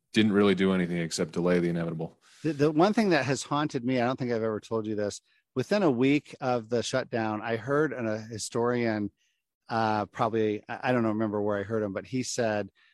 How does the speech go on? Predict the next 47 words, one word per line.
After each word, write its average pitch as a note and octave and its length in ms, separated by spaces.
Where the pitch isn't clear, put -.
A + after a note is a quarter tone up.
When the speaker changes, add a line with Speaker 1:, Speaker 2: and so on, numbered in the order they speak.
Speaker 2:
um, G#2+ 480
"I A#2 80
promise C#3+ 500
you A#2+ 120
there A2 140
will G#2+ 60
be G#2 140
riots A2+ 560
within, A2 280
uh, - 180
in, C3+ 180
in A#2+ 180
the A2+ 80
streets - 340
within A2 240
two - 180
months." G2 420
And, A#2 240
and A#2 160
he G#2+ 120
Speaker 1:
Wow. F#2+ 200
Speaker 2:
gave A2+ 100
five D3 360
examples A#2+ 680
of G#2+ 120
times A2+ 440
when G#2 140
governments A2 520
have G#2+ 180
told A2 200
people G#2+ 260
to - 40
stay G#2+ 200
home G#2 340
and A2+ 140
that G#2+ 140
always C3 400
resulted A2 460
in G2+ 60
riots G#2 400
in G#2+ 40
the F#2+ 60
streets. G2+ 560
And A2+ 400
those A#2+ 220
riots B2 340
started G#2+ 460